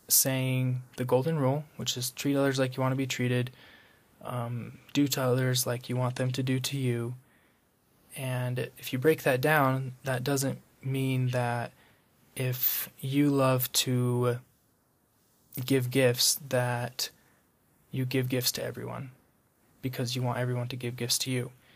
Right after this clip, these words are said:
It means that you choose to love people in ways that are meaningful to them, so that those people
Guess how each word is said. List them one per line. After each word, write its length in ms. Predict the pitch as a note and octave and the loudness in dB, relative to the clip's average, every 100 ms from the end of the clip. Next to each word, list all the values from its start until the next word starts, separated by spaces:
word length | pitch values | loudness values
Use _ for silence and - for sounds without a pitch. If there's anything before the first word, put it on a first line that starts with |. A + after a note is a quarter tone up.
| _ _ _ | _ _ _
It 120 | - | -8
means 260 | C3 C3 B2 | -4 -2 -2
that 120 | B2+ | -4
you 180 | C3 D#3 | -2 -2
choose 300 | D#3 C#3 B2+ | 0 0 -2
to 140 | - | 0
love 180 | B2+ B2 | 0 0
people 340 | - B2+ B2+ B2+ | -2 -6 -4 -2
in 100 | B2+ | -2
ways 180 | B2 B2 | -2 -2
that 140 | B2 | -2
are 80 | A#2+ | -2
meaningful 420 | B2 B2 B2 B2 | -2 -4 -4 -8
to 160 | B2 B2 | -8 -6
them, 320 | B2 A#2 B2+ _ _ - - - _ _ - - | -6 -6 -10 _ _ -20 -20 -20 _ _ -20 -6
so 280 | - - B2+ | -2 0 0
that 320 | B2+ A#2+ A#2+ - | 0 -2 -4 -6
those 240 | - C#3 C3 | -2 -2 -2
people 560 | - B2+ B2+ B2 B2 | -6 -8 -4 -2 -4